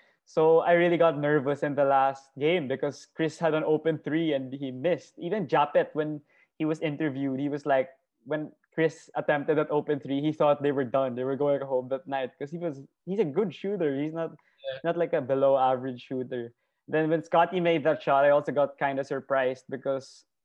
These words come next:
Speaker 1: he's not also one of the best shooters. But then when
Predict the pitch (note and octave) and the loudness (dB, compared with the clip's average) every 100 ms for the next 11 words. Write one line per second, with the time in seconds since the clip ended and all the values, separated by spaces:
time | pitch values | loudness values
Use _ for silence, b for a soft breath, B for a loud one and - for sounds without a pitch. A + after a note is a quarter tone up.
0 | _ - D3+ E3+ E3 D3 C#3+ D3+ C3+ C#3 | _ -12 -2 -2 0 -2 -2 -6 -4 -6
1 | C3 B2+ C3+ C3 C#3+ C#3 A#2+ A#2+ B2+ B2+ | -4 0 0 0 -6 -6 -8 -10 -10 -6
2 | D3 C#3+ D3 C3+ | -6 -4 -6 -6